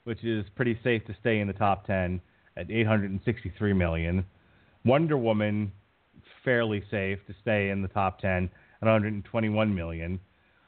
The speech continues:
Uh, Pirates, It, and Logan are all in danger of being knocked out of the top ten.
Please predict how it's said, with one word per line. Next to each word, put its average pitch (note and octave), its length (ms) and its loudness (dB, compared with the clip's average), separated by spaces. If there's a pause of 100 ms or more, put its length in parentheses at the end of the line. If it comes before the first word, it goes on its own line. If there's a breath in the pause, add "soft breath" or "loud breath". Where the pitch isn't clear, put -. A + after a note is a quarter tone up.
(160 soft breath)
Uh, B2+ 380 4 (140)
Pirates, G3 580 -2 (180)
It, D#3+ 220 -6 (100)
and C3 160 -4
Logan A#2 580 -2 (300)
are A#2 180 -2
all D3+ 280 4
in D3 140 -2
danger C3 380 -2
of A2 80 -4
being G#2+ 300 -2
knocked G#2+ 320 0
out G#2+ 180 0
of F#2+ 60 -6
the F#2+ 80 -8
top F#2+ 340 -6
ten. D#2+ 300 -4